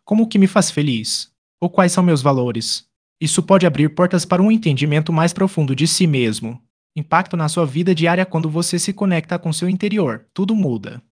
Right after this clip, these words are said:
Sua autoconfiança aumenta e você toma decisões com mais clareza. Você passa a entender suas emoções e a lidar melhor com os desafios. Isso se reflete em suas relações, trabalho e até na sua saúde mental.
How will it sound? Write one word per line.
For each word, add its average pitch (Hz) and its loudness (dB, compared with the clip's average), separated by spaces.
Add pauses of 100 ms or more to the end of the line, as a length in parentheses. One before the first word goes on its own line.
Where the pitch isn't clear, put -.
(160)
Sua - 2
autoconfiança 170 0
aumenta 170 2
e 185 0
você 190 0
toma 180 2
decisões 165 2
com - -4
mais 139 0
clareza. 117 0 (400)
Você 127 0
passa 185 2
a 202 4
entender 190 2
suas 196 0
emoções 190 0
e 165 0
a 175 4
lidar 151 2
melhor 170 4
com 202 -2
os 151 0
desafios. 143 -2 (320)
Isso 196 -2
se 190 0
reflete 180 0
em 202 0
suas 190 -2
relações, 180 -2
trabalho 156 2
e 160 -2
até 175 0
na 185 2
sua 190 -2
saúde 175 0
mental. 151 -4